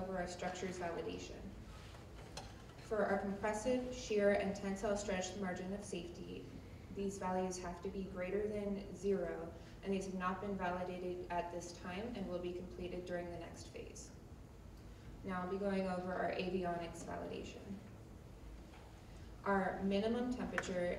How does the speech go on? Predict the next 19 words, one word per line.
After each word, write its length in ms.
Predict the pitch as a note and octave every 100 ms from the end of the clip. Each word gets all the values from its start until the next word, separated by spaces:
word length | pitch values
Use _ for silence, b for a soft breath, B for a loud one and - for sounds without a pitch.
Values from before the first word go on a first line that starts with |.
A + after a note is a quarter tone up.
| -
has 220 | F#3 F#3
to 100 | -
be 380 | F#3 F3+ E3+ F3 - - -
greater 280 | F#3+ F#3+ G#3
than 200 | G#3+ G#3
or 80 | F#3+
equal 220 | F3+ F3+ F3
to 160 | F#3
negative 400 | F3 F3+ G3+ G#3 G3 G#3+ - - - -
forty 260 | F#3+ F3+
degrees 400 | F3+ F3 F3 F3
Celsius, 640 | - E3+ E3+ F3 E3 - -
and 80 |
the 80 | F3+
maximum 460 | F3 F#3 - G3 F3
temperature 440 | F3 E3 E3 F3 F3
has 160 | E3+
to 80 | -
be 180 | E3+ E3+